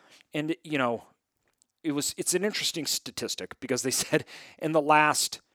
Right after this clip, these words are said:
however many years, it was the, it was j-, two weeks ago, I think it was the New York Times, I need to look that up. But they said in the last, you know, since Trump took office,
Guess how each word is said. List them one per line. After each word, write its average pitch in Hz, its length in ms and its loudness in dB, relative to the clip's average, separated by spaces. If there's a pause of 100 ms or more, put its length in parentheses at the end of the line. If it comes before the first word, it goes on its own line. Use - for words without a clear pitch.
(220)
however 151 420 6
many 127 200 -2
years, 107 440 0
it 143 80 -8
was 113 160 -8
the, 139 140 -8 (140)
it 147 120 -2
was 123 160 -2
j-, - 240 -10
two 254 140 0
weeks 139 240 -2
ago, 87 140 -10
I 90 60 -12
think 131 120 -8
it 113 40 0
was 95 100 -8
the 90 80 -18
New 85 80 -18
York 80 180 -20
Times, - 300 -16
I 104 40 -12
need 85 140 -18
to - 60 -20
look - 160 -20
that - 140 -20
up. - 160 -20 (340)
But 147 260 6 (120)
they 131 200 2
said 123 340 0 (260)
in 127 100 -10
the 127 80 -2
last, 127 420 4
you 113 60 -2
know, 107 260 0 (260)
since - 420 4
Trump 151 420 2 (180)
took - 220 2
office, 131 560 4